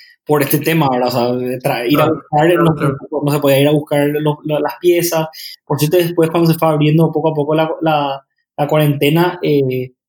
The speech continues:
Speaker 1: eh, sí pudimos volver a, a, a, a, a generar, eh, trabajos, pedidos específicos. Eh, algo súper interesante es que, eh,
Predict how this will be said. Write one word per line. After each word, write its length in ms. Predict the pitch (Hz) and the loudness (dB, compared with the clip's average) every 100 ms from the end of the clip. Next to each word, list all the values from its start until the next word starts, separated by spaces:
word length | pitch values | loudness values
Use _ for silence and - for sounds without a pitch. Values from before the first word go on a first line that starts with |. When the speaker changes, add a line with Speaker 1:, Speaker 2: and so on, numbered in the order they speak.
| _ | _
Speaker 1:
eh, 180 | - - | -6 -4
sí 300 | - 180 165 | 0 2 2
pudimos 400 | 156 143 147 165 | 4 4 4 4
volver 320 | 165 143 139 | 4 4 2
a, 140 | 147 139 | 2 2
a, 300 | 131 139 131 | 0 0 0
a, 580 | 120 127 131 123 113 - _ _ _ | -2 -2 -2 -2 -6 -10 _ _ _
a, 460 | 131 127 113 - - | -4 -2 -2 -6 -10
a 80 | 127 | -10
generar, 420 | - 160 147 151 | -2 0 2 2
eh, 340 | 160 156 139 139 | 0 -2 -4 -4
trabajos, 520 | 156 139 143 151 156 156 | -2 2 2 2 -2 2
pedidos 480 | 160 143 170 175 | 2 4 4 4
específicos. 800 | 170 160 - 151 139 147 156 147 - - - _ | 2 0 0 -2 -2 -2 -4 -6 -8 -20 -20 _
Eh, 160 | 127 - | -8 -2
algo 220 | 143 151 | 0 0
súper 240 | 170 160 | 0 0
interesante 540 | 165 170 165 151 156 139 | 2 2 0 0 0 0
es 100 | 139 | 0
que, 220 | 160 - _ _ _ | -4 -4 _ _ _
eh, 600 | - 135 120 113 - - | -4 -2 -2 -2 -8 -16